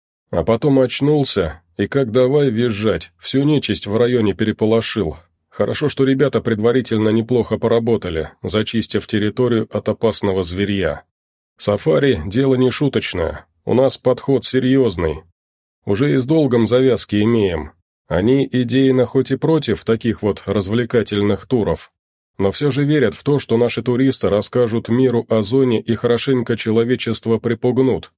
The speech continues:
раздирающими душу подробностями, видео, оторванными конечностями. Поймав встревоженный взгляд друга, Калашников поспешно замотал головой. «Да шучу я!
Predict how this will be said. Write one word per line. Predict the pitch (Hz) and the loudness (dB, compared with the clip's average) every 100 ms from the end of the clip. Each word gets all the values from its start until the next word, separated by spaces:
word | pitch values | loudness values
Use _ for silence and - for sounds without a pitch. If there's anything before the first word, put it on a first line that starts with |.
| _ _ _ | _ _ _
раздирающими | 92 95 113 139 147 123 120 117 | -2 0 2 2 2 0 0 0
душу | 113 127 - 107 | 2 -2 -2 -2
подробностями, | 101 101 123 113 113 - - 98 95 80 - | 0 2 0 2 0 -2 -4 -2 -2 -6 -12
видео, | - 92 127 107 104 95 78 _ | -8 -4 -2 0 0 0 -4 _
оторванными | - 113 135 117 117 110 | -6 -2 0 2 2 0
конечностями. | 107 110 101 87 - 85 - 85 82 80 - _ _ _ _ _ | 0 0 0 -2 -6 -6 -4 -2 -2 -4 -14 _ _ _ _ _
Поймав | - 90 101 113 - | -2 0 2 0 -2
встревоженный | - 101 101 110 101 104 98 | -6 -4 0 0 0 -2 -2
взгляд | 90 107 110 92 | -2 0 0 0
друга, | 117 123 98 76 - _ | 0 0 -2 -4 -10 _
Калашников | - 135 147 143 131 127 - | -4 0 0 0 0 -2 -2
поспешно | 120 110 - 135 - 120 | -4 -4 -2 -2 0 -2
замотал | 101 110 107 117 104 | 0 0 2 2 0
головой. | 98 104 107 98 87 71 _ _ _ _ | 2 0 2 0 -2 -4 _ _ _ _
«Да | - 113 | -4 -2
шучу | 117 147 139 185 156 | -2 -4 -2 0 2
я! | 123 101 80 - | 2 2 -2 -6